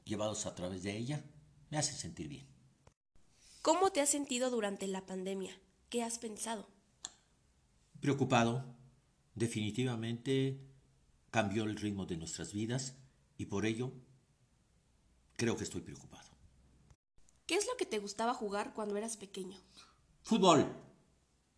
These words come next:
Speaker 2: ¿Cuál es el recuerdo más bonito que tienes de tu juventud?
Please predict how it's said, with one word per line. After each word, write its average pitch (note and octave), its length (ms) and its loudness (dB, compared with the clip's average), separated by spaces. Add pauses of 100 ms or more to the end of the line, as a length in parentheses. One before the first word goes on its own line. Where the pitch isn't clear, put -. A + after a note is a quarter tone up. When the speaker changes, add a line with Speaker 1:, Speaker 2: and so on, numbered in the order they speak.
(1900)
Speaker 2:
¿Cuál D#4+ 220 10
es A4+ 120 6
el C#4+ 80 4
recuerdo A3+ 480 -2
más B3 300 2
bonito C4 460 -2
que G#3 100 -4
tienes A3 320 -4
de G#3 80 -2
tu G3+ 100 -14
juventud? F3+ 500 -10